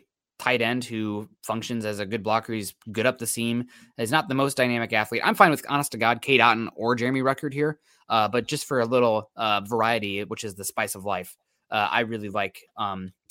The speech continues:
uh, taking Jeremy Ruckert here. And this is where the Broncos, I think, should be targeting, uh, tight end.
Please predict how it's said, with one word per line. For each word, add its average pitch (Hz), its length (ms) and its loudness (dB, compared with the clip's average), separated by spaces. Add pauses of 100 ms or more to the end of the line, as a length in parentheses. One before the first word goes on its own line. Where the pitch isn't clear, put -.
(520)
uh, 101 300 -2
taking 131 220 -2
Jeremy 135 220 -2
Ruckert 131 260 -2
here. 117 120 -2
And 143 140 0
this 185 140 0
is 156 100 2
where 160 100 2
the 143 40 2
Broncos, 127 320 2
I 113 60 0
think, 117 180 -6
should 123 220 -4
be 107 100 -4
targeting, 95 540 -6 (120)
uh, 95 320 -4
tight 98 200 -4
end. 85 240 -10